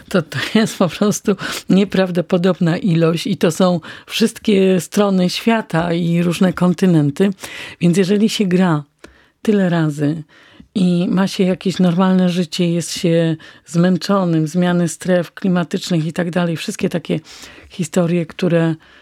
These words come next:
które towarzyszą właśnie takim szybkim wyjazdom i przyjazdom, bo to wszystko jest zapięte na ostatni guzik, tam nie ma, e, paru godzin, e, niepotrzebnych, e, pobytu, bo wszystko to jest pieniądze, to są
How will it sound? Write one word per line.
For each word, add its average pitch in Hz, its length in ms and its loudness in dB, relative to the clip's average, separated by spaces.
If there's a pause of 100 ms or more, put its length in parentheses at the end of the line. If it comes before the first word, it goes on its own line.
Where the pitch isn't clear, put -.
(140)
które 165 300 0
towarzyszą 170 760 -2
właśnie 139 380 -4
takim 151 340 -4
szybkim 151 580 -4 (380)
wyjazdom 156 580 0
i 151 40 -2
przyjazdom, 156 560 0
bo 156 60 -2
to 160 120 -4
wszystko - 360 -6
jest 156 160 -2
zapięte 156 460 -4
na 156 140 -2
ostatni 165 460 -4
guzik, 151 380 -4
tam 156 220 -2
nie 160 100 0
ma, 156 160 -2 (600)
e, 147 160 -2
paru 160 320 -2
godzin, 151 440 0 (340)
e, 156 220 2
niepotrzebnych, 156 920 -2 (380)
e, 160 40 0 (200)
pobytu, 151 440 -2
bo 165 120 0
wszystko 160 380 -4
to 165 120 -4
jest 156 220 -2
pieniądze, 147 640 0
to 147 160 -6
są 165 320 -2